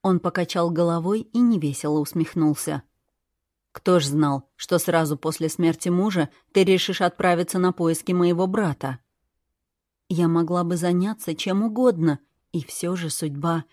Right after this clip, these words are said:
привела меня сюда, в Тирман, к Риану, к Тайгу. Риан вздохнул, стирая пальцем несуществующее пятнышко на голенище сапога.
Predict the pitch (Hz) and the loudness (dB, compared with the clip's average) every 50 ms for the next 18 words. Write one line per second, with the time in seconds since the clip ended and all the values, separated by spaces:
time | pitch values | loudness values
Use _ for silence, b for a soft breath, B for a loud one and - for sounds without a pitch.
0 | b b _ - 214 226 226 214 214 190 156 143 139 135 143 143 139 135 131 - | b b _ -6 -4 -4 -4 -2 -2 -2 -2 -2 -2 -2 -2 -2 -2 -2 -4 -6
1 | - 165 160 151 160 139 131 131 - _ _ _ _ _ _ _ _ _ - - | -6 -6 -4 -2 -4 -4 -6 -8 -12 _ _ _ _ _ _ _ _ _ -20 -12
2 | - - 214 214 214 214 214 196 160 139 131 143 - _ _ _ _ _ _ _ | -6 -4 -2 0 0 2 2 2 0 0 -2 -6 -10 _ _ _ _ _ _ _
3 | _ _ - - 240 254 262 240 202 170 151 147 139 131 123 - _ _ _ _ | _ _ -6 -2 2 2 4 4 4 2 2 0 -2 -4 -6 -10 _ _ _ _
4 | _ _ _ _ _ - - - - 190 175 170 160 151 143 135 143 135 127 - | _ _ _ _ _ -20 -18 -8 -4 -2 0 0 0 -2 -2 -4 -4 -6 -6 -10
5 | _ _ _ _ _ _ _ _ _ _ _ _ _ _ _ _ _ _ _ _ | _ _ _ _ _ _ _ _ _ _ _ _ _ _ _ _ _ _ _ _
6 | _ _ _ _ _ _ _ - 196 190 190 175 170 170 175 175 160 151 151 180 | _ _ _ _ _ _ _ -2 0 2 4 4 4 4 4 2 0 -2 -2 -2
7 | 180 175 - 208 208 214 220 190 - - 180 170 170 170 170 165 - 190 196 208 | -2 -2 -2 -4 -2 -2 -2 -4 -6 -6 -6 -4 -4 -4 -4 -6 -6 -6 -6 -6
8 | 202 - - 165 170 170 165 - 185 170 - 185 - - 170 170 180 180 170 - | -6 -4 -2 0 0 0 0 -2 -4 -6 -6 -8 -10 -8 -6 -4 -4 -4 -2 -2
9 | - 170 165 - 180 185 185 - 214 196 - - 226 214 214 196 185 175 175 165 | -4 -4 -4 -4 -4 -6 -4 -6 -8 -8 -6 -6 -4 -4 -2 -2 0 0 2 2
10 | 156 151 156 - - 160 147 - 156 131 160 156 147 143 147 139 139 135 | 0 0 -2 -6 -10 -10 -10 -10 -6 -6 -4 -4 -4 -4 -6 -6 -6 -10